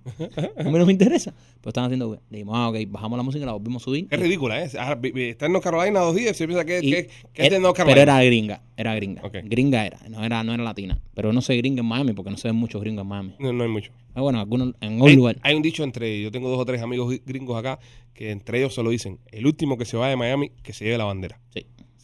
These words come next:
Speaker 1: sea, porque dicen que ya han perdido la ciudad. Miami no es el sur de la Florida, es el norte de Cuba.
Speaker 2: Exacto. Eh, eh, es que Miami es la capital de Latinoamérica.
Speaker 1: Lo es, lo es.
Speaker 2: Pero bueno, en resumida, eh, pasamos un fin de año chilling. ¿Y tú?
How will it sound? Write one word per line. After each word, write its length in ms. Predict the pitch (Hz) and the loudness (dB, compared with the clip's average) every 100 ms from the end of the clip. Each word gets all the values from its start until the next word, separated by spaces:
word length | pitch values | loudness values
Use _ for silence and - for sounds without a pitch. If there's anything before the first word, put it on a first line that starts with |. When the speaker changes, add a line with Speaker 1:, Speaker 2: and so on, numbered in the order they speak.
| 95 | -14
Speaker 1:
sea, 20 | |
porque 140 | 95 98 | -10 -10
dicen 200 | - 120 | -10 -6
que 60 | |
ya 120 | 104 | -4
han 120 | 110 107 | -2 -2
perdido 280 | 95 107 | -4 -4
la 60 | 90 | -6
ciudad. 160 | 95 - | -8 -4
Miami 240 | 117 147 | 0 2
no 80 | 151 | 2
es 60 | |
el 60 | 143 | 0
sur 120 | 160 | 0
de 60 | 147 | -2
la 80 | 127 | -2
Florida, 240 | 123 156 | -2 0
es 80 | 123 | 0
el 60 | |
norte 180 | 131 135 | -2 -2
de 80 | 110 | -4
Cuba. 240 | - 67 - | -6 -10 -14
Speaker 2:
Exacto. 380 | 110 104 - - | -12 -12 -14 -16
Eh, 200 | 110 113 - | -10 -8 -4
eh, 160 | 120 | -2
es 140 | 147 151 | -2 0
que 120 | 170 | 2
Miami 320 | 160 135 143 | 4 4 4
es 40 | 151 | 4
la 100 | 135 | 2
capital 380 | 117 117 117 120 | 0 0 2 2
de 80 | |
Latinoamérica. 580 | 120 107 101 101 98 - _ _ | 2 0 -4 -6 -12 -18 _ _
Speaker 1:
Lo 100 | 117 | -16
es, 180 | 107 - | -16 -18
lo 60 | - | -20
es. 80 | _ | _
Speaker 2:
Pero 160 | - 110 | -8 -4
bueno, 260 | 123 107 | -2 -2
en 400 | 104 110 110 110 104 | -2 0 -2 -4 -6
resumida, 560 | 120 117 123 165 160 123 | -6 -2 0 2 2 0
eh, 160 | 117 | -4
pasamos 380 | 110 110 120 120 | -4 -6 -4 -2
un 100 | 117 | -4
fin 220 | - 123 | -6 -6
de 80 | 113 | -4
año 420 | 117 113 104 101 | -2 0 -2 -6
chilling. 320 | - 123 95 - | -6 -6 -6 -6
¿Y 120 | 110 | -2
tú? 280 | 123 - | -2 -2